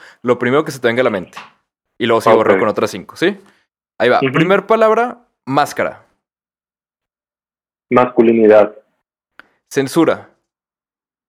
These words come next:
Speaker 2: Libertad.
Speaker 1: Feminidad.
Speaker 2: Fuerza.
Speaker 1: Infierno.
Speaker 2: Gozo. <laughs>
Speaker 1: Hay,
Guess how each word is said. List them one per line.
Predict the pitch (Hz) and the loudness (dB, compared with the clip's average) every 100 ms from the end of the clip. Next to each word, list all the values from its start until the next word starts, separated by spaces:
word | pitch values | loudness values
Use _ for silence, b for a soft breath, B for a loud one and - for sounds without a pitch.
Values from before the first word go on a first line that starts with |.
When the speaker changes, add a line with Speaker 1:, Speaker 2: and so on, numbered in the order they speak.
| _ _ _ _ _ _ _ _ _ _ _ _ _ _ | _ _ _ _ _ _ _ _ _ _ _ _ _ _
Speaker 2:
Libertad. | 120 117 110 104 104 101 - - _ _ _ _ _ _ _ | 2 6 6 4 4 2 0 -20 _ _ _ _ _ _ _
Speaker 1:
Feminidad. | - 143 139 135 139 123 - _ _ _ _ _ _ _ _ _ _ _ _ _ _ _ _ _ _ _ _ _ | -6 -2 -2 0 0 -2 -6 _ _ _ _ _ _ _ _ _ _ _ _ _ _ _ _ _ _ _ _ _
Speaker 2:
Fuerza. | 110 104 - 107 - _ _ _ _ _ - | 2 2 0 -4 -4 _ _ _ _ _ -12
Speaker 1:
Infierno. | 139 131 165 156 107 - _ _ _ _ _ _ _ _ _ _ _ _ _ _ _ _ _ _ _ _ _ _ _ _ _ _ _ _ _ _ _ _ _ _ | -12 0 0 0 -8 -14 _ _ _ _ _ _ _ _ _ _ _ _ _ _ _ _ _ _ _ _ _ _ _ _ _ _ _ _ _ _ _ _ _ _
Speaker 2:
Gozo. | - 104 110 - 95 - | 2 4 4 2 -2 0
<laughs> | - - 147 - - - - _ - - 349 - 311 - | -2 0 0 0 -2 -6 -8 _ -12 -6 -6 -6 -10 -2
Speaker 1:
Hay, | 160 147 | 0 4